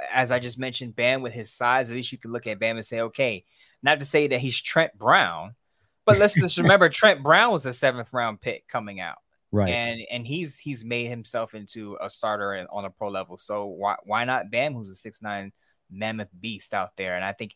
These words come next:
Speaker 1: I think between him and Tyrone Wheatley, if you're looking at those two guys, at least I can say, "Okay,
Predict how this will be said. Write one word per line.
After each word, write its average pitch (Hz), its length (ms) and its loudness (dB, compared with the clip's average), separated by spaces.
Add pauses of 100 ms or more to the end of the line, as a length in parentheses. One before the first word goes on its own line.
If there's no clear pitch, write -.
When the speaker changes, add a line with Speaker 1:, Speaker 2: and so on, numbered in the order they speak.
(160)
Speaker 1:
I 123 120 0
think 117 280 -2
between 127 320 -8
him 135 200 -2
and 117 80 -6
Tyrone 117 300 2
Wheatley, 123 180 -8
if 104 100 -12
you're 107 100 -10
looking 127 320 -4
at 107 140 -4
those 113 180 -6
two - 160 -12
guys, 104 420 2 (120)
at 110 140 -4
least 123 180 -6
I 113 60 0
can 104 160 -12
say, 113 300 -6
"Okay, 101 320 -8